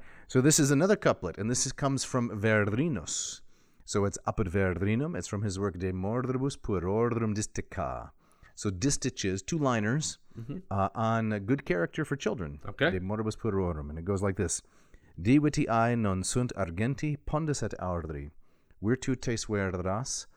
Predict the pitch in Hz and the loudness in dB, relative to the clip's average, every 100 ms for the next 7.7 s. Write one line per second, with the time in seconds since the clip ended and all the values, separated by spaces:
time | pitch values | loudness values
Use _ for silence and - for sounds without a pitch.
0 | _ _ - 113 - 117 107 90 98 92 | _ _ -4 -4 -2 -4 -4 -2 -2 -2
1 | 92 95 78 - - - - - - - | -4 -6 -10 -8 -4 -4 -4 -10 -20 -20
2 | - - 98 101 117 202 - - - 92 | -20 -12 -8 -2 0 0 -6 -4 2 2
3 | 69 - - - - 92 95 175 - 92 | 0 -14 -20 -20 -6 0 4 4 4 0
4 | 98 165 - - - - - - 123 202 | 0 -2 -6 -8 -12 -14 -10 -2 0 0
5 | 285 151 110 - - 95 95 104 196 101 | 0 0 0 -2 -10 -4 -2 0 2 2
6 | - - - - _ _ - 87 - 120 | -2 -8 -8 -20 _ _ -10 -6 -2 -2
7 | 101 95 101 120 120 120 | -2 -6 -4 0 -2 -4